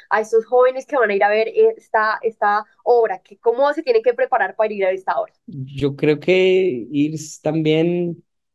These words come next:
Speaker 2: sin prepararse está, está muy bien, ir sin, sin esperar mucho y encontrar,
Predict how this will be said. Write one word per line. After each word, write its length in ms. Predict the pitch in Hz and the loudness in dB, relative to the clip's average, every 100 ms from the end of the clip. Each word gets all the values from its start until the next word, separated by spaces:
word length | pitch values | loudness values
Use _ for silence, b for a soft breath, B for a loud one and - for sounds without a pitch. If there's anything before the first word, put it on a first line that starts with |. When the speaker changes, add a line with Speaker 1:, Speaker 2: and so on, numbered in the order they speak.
| _ _ _ _ | _ _ _ _
Speaker 2:
sin 260 | _ 202 175 | _ -8 0
prepararse 600 | 170 170 120 160 190 190 | 2 2 4 4 2 -4
está, 260 | - 147 | 0 -2
está 180 | 139 139 | -2 -2
muy 160 | 139 139 | -2 0
bien, 360 | 151 175 156 | 0 -2 -4
ir 180 | 143 135 | -6 -8
sin, 240 | 120 143 139 | -4 -4 -4
sin 280 | 143 156 | -6 -4
esperar 400 | 143 139 135 123 | -6 -2 0 2
mucho 500 | 127 151 151 165 165 - _ _ - | 2 2 2 -2 -4 -8 _ _ -6
y 80 | |
encontrar, 600 | 143 139 127 123 123 120 | -4 0 0 2 0 0